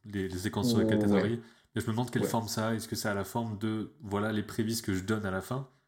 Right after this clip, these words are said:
Speaker 1: ou est-ce que c'est la séquence, euh, finale où tu dis, bah, c'est moi qui fais la,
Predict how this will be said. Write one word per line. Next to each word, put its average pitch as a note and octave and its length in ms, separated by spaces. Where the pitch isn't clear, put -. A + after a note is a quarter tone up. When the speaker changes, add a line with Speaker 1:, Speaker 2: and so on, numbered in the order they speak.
Speaker 1:
ou G#2+ 60
est-ce G2+ 80
que G#2 80
c'est G#2+ 120
la F#2+ 80
séquence, A2 520
euh, F2+ 160
finale A2 340
où G2 60
tu - 120
dis, G2+ 140
bah, F#2+ 100
c'est - 120
moi G2 120
qui G2 140
fais G2 200
la, F#2 380